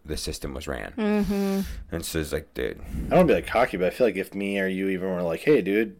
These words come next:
Speaker 3: you're running the company," like, it would run better.
Speaker 1: I promise you it would.
Speaker 3: Yeah, I wouldn't even be close.
Speaker 1: No, dude, I honestly did, 'cause I remember I ran an ammo shack.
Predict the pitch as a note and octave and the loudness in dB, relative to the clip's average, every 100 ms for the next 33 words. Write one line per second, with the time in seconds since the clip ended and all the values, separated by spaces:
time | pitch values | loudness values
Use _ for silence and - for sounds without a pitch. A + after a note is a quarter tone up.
0 | - F#2+ G#2 G#2+ G2+ G#2 G2+ F2+ - G#2+ | -14 -4 0 2 2 2 0 -4 0 -2
1 | F#2 F2+ E2 - _ - F#2 F2 F2+ E2+ | -2 -6 -6 -12 _ -10 -8 -4 -4 -2
2 | F2 E2 D#2 D2+ - _ _ - - - | -4 -4 -8 -8 -14 _ _ 6 8 8
3 | - E2 E2 - E2+ D2 E2+ D#2+ - - | 6 4 2 0 2 4 2 0 -12 -8
4 | G2+ F2 F#2 G2+ F#2+ F2+ - F#2 F2 F#2 | -4 -2 -2 -2 -4 -6 -2 -2 0 4
5 | F#2 F2+ E2+ F#2+ F#2 - G2 F#2+ G2 - | 6 6 4 2 2 4 4 4 2 0
6 | G2 F#2+ - G2 G2+ A2 A2+ A2+ - F#2 | 2 2 4 8 8 8 8 8 8 6
7 | F2 F#2 G#2 G2+ F2 F2 E2 D#2 - C2+ | 6 4 2 0 0 0 0 -2 -2 -2
8 | - | -2